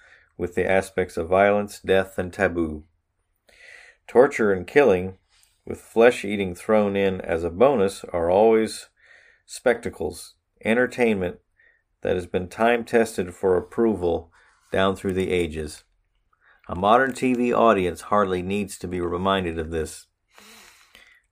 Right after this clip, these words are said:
least of all Americans. In nineteen ninety-three, U S gun deaths numbered forty thousand. By contrast, just twenty-three people were killed by guns in Great Britain and eighty-two in Japan.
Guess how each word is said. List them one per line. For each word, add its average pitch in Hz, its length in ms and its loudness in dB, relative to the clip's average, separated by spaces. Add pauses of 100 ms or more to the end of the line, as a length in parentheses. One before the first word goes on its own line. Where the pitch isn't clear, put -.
least 120 280 2
of 90 80 4
all 95 240 6
Americans. 92 640 0 (800)
In 87 180 -8
nineteen 98 420 -4
ninety-three, 92 520 -2
U 92 180 2
S 90 140 0
gun 101 280 -2
deaths - 480 -2
numbered 87 320 -2
forty 92 320 2
thousand. 85 680 0 (920)
By 87 160 -2
contrast, 101 800 0
just 92 280 -4
twenty-three 107 580 -4
people 92 380 -8
were 87 160 -4
killed 92 320 -2
by 82 120 0
guns 87 380 -4
in 82 140 -10
Great 90 340 -2
Britain 92 400 -6
and 82 300 -8
eighty-two 98 580 -4
in 82 140 -6
Japan. 82 580 -6